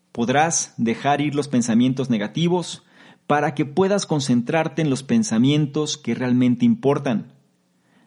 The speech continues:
Recuerda perdonarte a ti mismo también. La mayoría de nosotros hemos hecho cosas que lamentamos en la vida. Tal vez hemos hecho algo que va en contra de nuestros principios,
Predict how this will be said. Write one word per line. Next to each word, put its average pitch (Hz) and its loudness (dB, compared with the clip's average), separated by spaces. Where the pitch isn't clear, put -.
Recuerda 165 -2
perdonarte 127 0
a 139 -4
ti 131 0
mismo 127 0
también. 110 -2
La 117 0
mayoría 120 4
de 202 2
nosotros 185 -2
hemos 165 0
hecho 165 -4
cosas 160 -4
que 120 -4
lamentamos 117 0
en 110 0
la 98 -4
vida. 95 -6
Tal 123 0
vez 147 0
hemos 135 2
hecho 135 0
algo 151 0
que 123 -2
va 131 2
en 135 4
contra 139 0
de 123 2
nuestros 113 2
principios, 127 -4